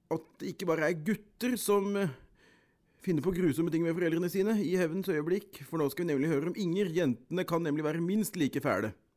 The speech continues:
om ikke fælere. I sin nese pillet Inger,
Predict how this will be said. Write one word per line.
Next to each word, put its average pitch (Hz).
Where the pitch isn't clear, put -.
om 143
ikke 110
fælere. -
I 196
sin 262
nese 247
pillet 160
Inger, 127